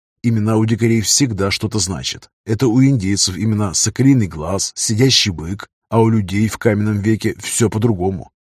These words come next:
При рождении ребёнка дают имя по ситуации. Например, Нел родилась при полной луне. Луна на языке Луома «Не». Вот и название её Нел, что можно перевести как «лунная» или «под луной». И так с остальными.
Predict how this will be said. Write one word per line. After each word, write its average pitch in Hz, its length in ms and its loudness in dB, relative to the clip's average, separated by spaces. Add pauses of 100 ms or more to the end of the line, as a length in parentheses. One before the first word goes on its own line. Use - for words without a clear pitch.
(140)
При 120 180 4
рождении 117 480 2
ребёнка 110 500 0
дают 110 380 2
имя 120 220 2
по 107 80 -2
ситуации. 82 720 -2 (100)
Например, 113 480 2 (160)
Нел 117 340 2 (100)
родилась 113 500 2
при 117 260 0
полной 117 400 4
луне. 110 400 -2 (240)
Луна 107 380 2
на 107 120 0
языке 117 360 2
Луома 117 560 4
«Не». 98 340 -4 (320)
Вот 123 200 -2
и 135 40 2
название 90 580 0
её 87 520 -6
Нел, 98 420 0 (300)
что - 240 2
можно 110 240 0
перевести 110 440 0
как - 280 0
«лунная» 73 580 -4
или 120 240 2
«под 110 260 2
луной». 98 460 -2 (240)
И 113 120 0
так 110 200 0
с - 100 -2
остальными. 101 640 -2